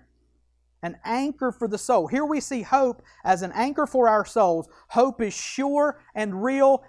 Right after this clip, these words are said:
and as trustworthy as Jesus Himself and the work that He has completed behind that veil. That's the kind of hope that we're talking about here. Now, Paul will say later here in Romans five that hope does not put us to shame.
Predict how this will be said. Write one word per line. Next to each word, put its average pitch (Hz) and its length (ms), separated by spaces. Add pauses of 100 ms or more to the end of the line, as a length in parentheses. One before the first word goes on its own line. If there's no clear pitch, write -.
and 202 120
as 175 120
trustworthy 269 960
as 196 220
Jesus 247 500
Himself 214 640 (240)
and 254 260
the 262 40
work 233 320
that 240 100
He 220 140
has 214 200
completed 214 560
behind 214 460
that 147 180
veil. 131 300 (1120)
That's 254 320
the 233 80
kind 196 280
of 151 100
hope 165 220
that 165 80
we're 143 120
talking 147 320
about 131 200
here. 139 300 (220)
Now, 175 80
Paul 262 320
will 247 120
say 190 280
later 185 560 (140)
here 190 200
in 185 60
Romans 180 360
five 170 440 (240)
that 160 120
hope 233 460
does 208 160
not 208 240
put 208 160
us 190 120
to 165 100
shame. 143 460